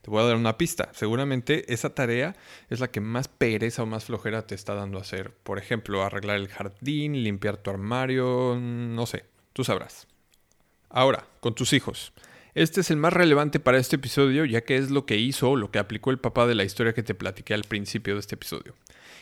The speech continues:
Identifica ese veinte por ciento de las actividades que te dan ese ochenta por ciento de los resultados deseados. Es decir, las actividades que realmente te ayuden a reforzar la relación con tus hijos. Y bueno,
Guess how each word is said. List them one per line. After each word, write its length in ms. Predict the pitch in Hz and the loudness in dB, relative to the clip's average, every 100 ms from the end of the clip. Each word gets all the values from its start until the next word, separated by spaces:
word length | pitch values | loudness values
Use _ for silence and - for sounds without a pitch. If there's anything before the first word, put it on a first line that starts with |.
| - | -4
Identifica 640 | 123 131 131 156 190 185 175 | 0 0 0 0 2 6 6
ese 220 | 156 160 | 6 4
veinte 340 | 143 175 190 | 4 2 2
por 220 | 196 147 | 2 2
ciento 260 | 127 143 127 | 2 -2 0
de 80 | 160 | 0
las 200 | 113 - | 0 -2
actividades 600 | 104 - 104 110 131 131 | -4 -2 -2 0 0 0
que 120 | 120 | -2
te 120 | - | 0
dan 220 | 107 127 | 0 0
ese 220 | 147 139 143 | -2 2 2
ochenta 680 | - _ - 156 - 170 | 0 _ 0 0 0 -4
por 160 | 139 123 | -2 -4
ciento 380 | 139 127 135 117 | -2 -2 0 0
de 80 | 110 | 0
los 240 | 113 156 | 0 -2
resultados 720 | 170 151 147 135 127 123 113 | -2 -4 -4 0 2 2 0
deseados. 540 | 107 - 104 - - - - - - | -2 -2 -4 -6 -14 -20 -20 -20 -2
Es 160 | 123 131 | 0 2
decir, 340 | 127 135 131 | 2 0 -2
las 220 | 117 110 | -2 -2
actividades 500 | 113 120 110 131 147 | -2 0 2 4 2
que 140 | - 117 | 0 0
realmente 520 | 117 135 127 120 151 | 2 0 -2 -2 -4
te 120 | 127 | -2
ayuden 340 | 110 120 139 | 0 0 -2
a 60 | 117 | -4
reforzar 440 | 104 98 101 123 | -6 -8 -8 -6
la 140 | 123 127 | -4 -4
relación 480 | 120 104 95 117 110 | -4 -6 -6 -6 -6
con 160 | 113 | -6
tus 240 | 98 95 104 | -6 -8 -8
hijos. 460 | 95 - - - _ _ _ - | -8 -12 -16 -20 _ _ _ -4
Y 120 | 120 | 4
bueno, 200 | 135 | 4